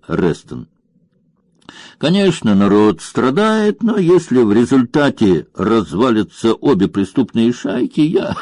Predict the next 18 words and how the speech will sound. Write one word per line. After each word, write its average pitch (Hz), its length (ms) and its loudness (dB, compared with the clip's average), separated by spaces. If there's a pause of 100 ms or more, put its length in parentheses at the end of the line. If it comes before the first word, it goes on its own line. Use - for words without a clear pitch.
<laughs> - 140 -8
не 117 260 0
заплачу». 80 920 -6 (840)
«Прости 123 540 -4
меня, 127 340 0
Рест». 117 580 -2 (1400)
Так 98 300 -2
они 95 480 2
в 82 220 -4
Гарварде 80 680 -2
называли 80 580 -2
его, 104 280 2
чтобы 80 460 -4 (200)
не 101 160 0
возиться 95 640 0
с - 160 -10
неудобным 90 840 0 (300)
Тоунсендом, 87 1040 -2